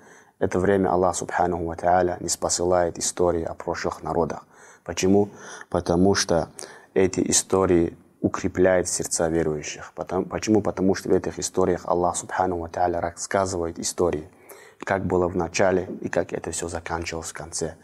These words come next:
Что каждый пророк, алейхиссалям, который приходил, он проходил через эти испытания. И его последователи питали, но в конце концов Аллах Субханаху ва Тааля завершал свою религию.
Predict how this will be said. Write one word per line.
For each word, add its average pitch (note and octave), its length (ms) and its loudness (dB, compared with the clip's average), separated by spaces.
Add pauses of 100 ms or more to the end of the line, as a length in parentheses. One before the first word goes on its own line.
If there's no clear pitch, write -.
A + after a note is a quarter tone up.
(180)
Что - 180 -18
каждый A2+ 460 2
пророк, G#2 440 2
алейхиссалям, F#2 600 2 (200)
который F#2 260 0
приходил, F#2 600 2 (600)
он F2 260 0 (160)
проходил E2+ 400 0
через E2 240 2
эти - 260 -4
испытания. F2 640 0 (260)
И F2+ 80 2
его F2+ 180 6
последователи G#2+ 720 4
питали, G#2 500 4 (380)
но F#2+ 180 2
в F2+ 60 -16
конце E2+ 320 0
концов F2+ 420 0
Аллах F2 220 0
Субханаху E2 460 -2
ва E2 60 -10
Тааля E2 260 -4
завершал D#2+ 420 -6
свою D#2+ 240 -8
религию. D#2+ 480 -2